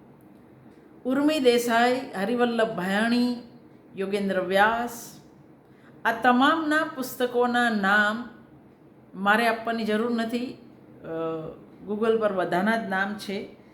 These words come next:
એ તમને પૂછી શકે. કેટલા કાળ ગુજરાતીમાં? તો ત્રણ કાળ. વાક્યના પ્રકાર,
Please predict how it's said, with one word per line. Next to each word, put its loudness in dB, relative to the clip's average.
એ 2
તમને 2
પૂછી -4
શકે. -6
કેટલા 2
કાળ 4
ગુજરાતીમાં? 0
તો -8
ત્રણ -2
કાળ. -2
વાક્યના 4
પ્રકાર, -2